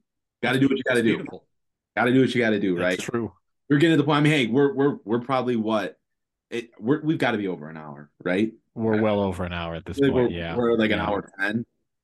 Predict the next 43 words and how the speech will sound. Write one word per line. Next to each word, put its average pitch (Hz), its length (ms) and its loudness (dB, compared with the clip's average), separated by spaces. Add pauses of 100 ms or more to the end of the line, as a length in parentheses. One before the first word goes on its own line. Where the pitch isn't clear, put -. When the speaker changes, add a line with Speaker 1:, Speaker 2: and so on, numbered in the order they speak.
(100)
Speaker 1:
So 117 120 -2
I 113 120 2
know 117 220 4
what 110 220 4
Speaker 3:
Which 110 80 4
Speaker 1:
we 110 60 4
Speaker 3:
also 110 220 -2
means 104 240 -6
it's 95 180 -8
Speaker 2:
So 202 120 2
Speaker 3:
time 190 100 4
to 185 60 0
Speaker 2:
you 196 80 2
know 190 60 4
Speaker 3:
wrap 180 80 2
Speaker 2:
what? 196 140 0
Speaker 3:
up. - 240 -8
Speaker 2:
So - 220 0
you 170 80 6
Speaker 1:
Good. 170 80 2
Speaker 2:
know 170 100 0
what? 185 220 0
If 151 140 -6
you're 139 120 -6
listening, 190 760 -4
if 147 80 -4
you're 139 80 -6
still - 260 -4
listening 165 360 -6
at 120 160 -6
this 151 200 -4
point 185 360 -6
and 123 120 -4
it's - 300 -10
nine 131 480 -2
A 147 180 -2
M, 165 220 -4 (240)
you're 120 200 -6
a 92 140 -10
double 113 300 -4
sicko, 92 640 -8
and 107 160 -6
we 120 160 -4